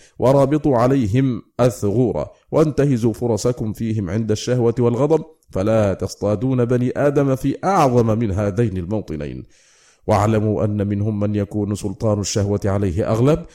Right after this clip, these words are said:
وسلطان غضبه ضعيف مقهور، فخذوا عليه طريق الشهوة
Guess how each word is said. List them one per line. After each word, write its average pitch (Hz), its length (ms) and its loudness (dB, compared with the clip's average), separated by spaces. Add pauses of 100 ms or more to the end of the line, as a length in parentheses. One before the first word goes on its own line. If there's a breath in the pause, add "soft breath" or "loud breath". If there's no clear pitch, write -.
(220 soft breath)
وسلطان 107 540 0
غضبه 101 600 0
ضعيف 101 400 -2
مقهور، 120 580 2 (260 loud breath)
فخذوا 107 440 0
عليه 101 340 0
طريق 107 380 -2
الشهوة 156 480 2